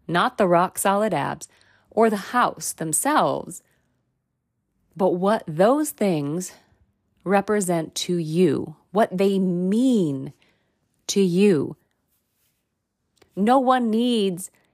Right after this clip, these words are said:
either of those things to get along in this world. But if you want something, you've got a reason. What is it? Not just the superficial stuff,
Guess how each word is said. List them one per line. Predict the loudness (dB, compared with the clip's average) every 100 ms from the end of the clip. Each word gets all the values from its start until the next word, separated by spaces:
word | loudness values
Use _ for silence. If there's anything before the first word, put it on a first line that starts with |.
| _ _ -2
either | 2 4 2
of | 2
those | 2 2
things | 0 0 2 0
to | 0
get | 2 4
along | 4 2 0
in | -2
this | -4
world. | -2 0 0 -2 -8 -18 -20 _ _ _ _ _ _ _ _ 0
But | 0 -2 -14 _ _ -10
if | -8
you | -6 0 2 2
want | 2 -2 -2 -4 -6
something, | -4 -4 -4 -6 -6 -10 _ _ _ _ _ _ _ -2
you've | -2 2
got | 2 2 0
a |
reason. | -2 0 0 0 -2 -4 -8 _ _ _ _ _ _ _ _ _ -2
What | 2
is | 2 2
it? | 0 -2 _ _ _ _ _ _ _ _ _ _ _ _ _ _ _ -6
Not | -2 0 0
just | -4 -2
the | -4
superficial | -2 -2 -2 0 0 0 -6
stuff, | -4 -2 -2 -6